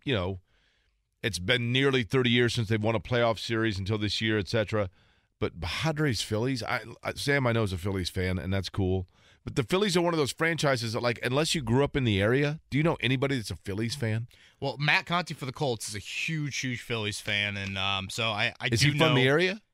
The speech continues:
Speaker 2: He is, um, so I do know him. I, I think it's cool that in a league where the salary cap does not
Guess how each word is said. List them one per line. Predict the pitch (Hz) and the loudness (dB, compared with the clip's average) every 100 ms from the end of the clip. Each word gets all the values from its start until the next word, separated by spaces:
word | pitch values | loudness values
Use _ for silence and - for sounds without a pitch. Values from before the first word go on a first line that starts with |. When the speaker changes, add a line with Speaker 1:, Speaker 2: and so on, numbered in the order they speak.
| _ | _
Speaker 2:
He | 156 143 | 2 4
is, | 110 110 - - - | 4 -2 -6 -8 -8
um, | 101 107 | -6 -6
so | - 127 | -6 -6
I | |
do | 110 139 | -6 -4
know | 143 131 113 | -2 -2 -2
him. | 123 113 104 - - | 0 -2 -2 -10 -6
I, | 143 - | -6 0
I | 214 | 0
think | 233 277 | 2 -2
it's | 180 - | -2 -4
cool | - 202 175 | -4 -2 2
that | 143 127 - | 0 -2 -4
in | 147 | -4
a | 135 | -4
league | 123 160 180 143 | -2 2 2 0
where | 135 131 | 0 0
the | 120 | -2
salary | 117 156 151 160 | -4 -2 0 -2
cap | 156 147 135 | 0 0 0
does | 120 123 | -6 -4
not | 135 139 | -2 -2